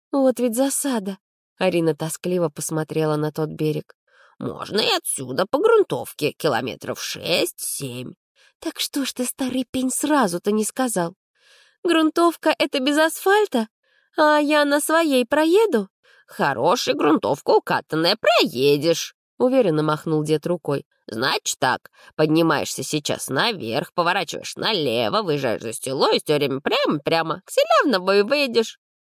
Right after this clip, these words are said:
"Спасибо", — поблагодарила Арина, разворачиваясь к машине, и тут она заметила двух подвыпивших отдыхающих, направляющихся нетвердой походкой в ее сторону.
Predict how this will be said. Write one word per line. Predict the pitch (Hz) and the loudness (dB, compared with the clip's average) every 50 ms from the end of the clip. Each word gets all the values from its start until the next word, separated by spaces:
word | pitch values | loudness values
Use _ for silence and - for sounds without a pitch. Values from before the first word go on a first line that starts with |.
| _ _ _ _ - | _ _ _ _ -14
"Спасибо", — | - - - 359 339 320 - - 359 277 208 190 - _ _ _ _ _ _ - | -10 -2 0 0 0 2 2 2 2 2 2 -2 -6 _ _ _ _ _ _ 0
поблагодарила | 190 170 156 165 151 151 151 147 156 156 156 156 151 151 - | 0 2 4 2 2 2 2 2 2 2 2 2 2 0 0
Арина, | - 160 165 165 160 156 151 151 | 0 0 0 0 0 0 -2 -2
разворачиваясь | 147 151 147 151 156 156 156 147 - - 151 147 147 147 - | -2 -2 -2 -2 -2 -2 -2 -2 -4 -6 -4 -4 -4 -6 -6
к | - | -6
машине, | 156 151 160 - - 240 233 220 208 196 _ _ _ _ _ - | -6 -6 -4 -4 -4 -2 -2 -2 -2 -6 _ _ _ _ _ -4
и | 302 285 | -4 -2
тут | - 302 - - | -2 -2 0 2
она | 220 208 208 202 | 2 2 2 2
заметила | 185 196 196 208 220 226 214 - 190 180 175 | 2 2 2 2 2 2 0 0 0 0 0
двух | 175 185 196 202 - | 0 0 -2 -2 0
подвыпивших | - 170 160 160 175 202 240 240 - 185 175 - - 196 - 175 | 2 0 2 2 2 0 0 0 0 -4 -4 -4 -6 -4 -2 -2
отдыхающих, | 156 147 - 151 151 - 226 240 247 240 226 208 - 202 185 - | -2 -2 -2 -4 -4 -2 -2 -2 0 0 0 -2 -2 -4 -2 0
направляющихся | 240 262 247 - 175 160 151 156 170 180 170 160 160 - 156 147 - - 156 | -2 -2 0 0 0 0 2 2 2 4 2 2 0 -2 -6 -6 -4 -4 -4
нетвердой | 151 151 151 - 156 151 147 147 151 | -4 -4 -4 -2 -2 -2 0 -2 -4
походкой | 147 - 147 143 - - 185 175 - - - 151 | -2 -2 -6 -4 -2 -2 -4 -4 -4 -4 -6 -4
в | 147 151 | -2 0
ее | 147 147 151 | 0 0 -2
сторону. | 147 - - - 151 147 147 143 147 143 147 | -4 -4 -4 -2 -2 -2 -2 -4 -4 -6 -8